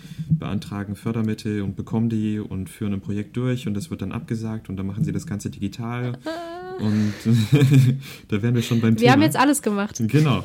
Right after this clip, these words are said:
Speaker 2: <laughs>
Speaker 1: Denn
Speaker 2: T-Shirt
Speaker 1: unser
Speaker 2: und digital.
Speaker 1: unser toller Freiwilliger, der Florian, ähm,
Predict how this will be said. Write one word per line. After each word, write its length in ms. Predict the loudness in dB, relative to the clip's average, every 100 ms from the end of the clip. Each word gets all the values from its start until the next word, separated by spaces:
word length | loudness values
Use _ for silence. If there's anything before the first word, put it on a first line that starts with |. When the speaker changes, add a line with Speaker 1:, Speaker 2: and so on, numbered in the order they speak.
| 2
Speaker 2:
<laughs> 1040 | 6 8 8 6 -2 -2 -20 -16 -6 -4
Speaker 1:
Denn 180 | 2 4
Speaker 2:
T-Shirt 220 | 6 6 4
Speaker 1:
unser 140 | 4
Speaker 2:
und 220 | 0 -2 -4
digital. 260 | -8 -10 -18 -6
Speaker 1:
unser 240 | -4 0 0
toller 260 | 2 2
Freiwilliger, 540 | 2 0 0 0 0 -2
der 120 | -4
Florian, 580 | -2 -2 0 -2 -6 -8 _ _ _ _ _ _ _ -6
ähm, 540 | -4 -2 0 0 -4